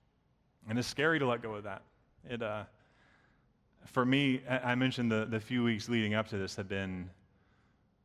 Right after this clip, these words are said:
I'd struggled to find joy. And, and over, over time, I've kinda seen in my own life where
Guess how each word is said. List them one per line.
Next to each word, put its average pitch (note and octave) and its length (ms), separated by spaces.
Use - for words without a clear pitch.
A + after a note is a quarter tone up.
I'd G#2 140
struggled G#2 500
to F#2+ 60
find F#2 360
joy. F#2+ 380
And, F2+ 200
and G#2+ 200
over, A#2 320
over A#2+ 220
time, C3 440
I've A#2 220
kinda A#2 180
seen A2+ 240
in A2 60
my G#2+ 160
own D#3+ 180
life A2+ 300
where G2+ 320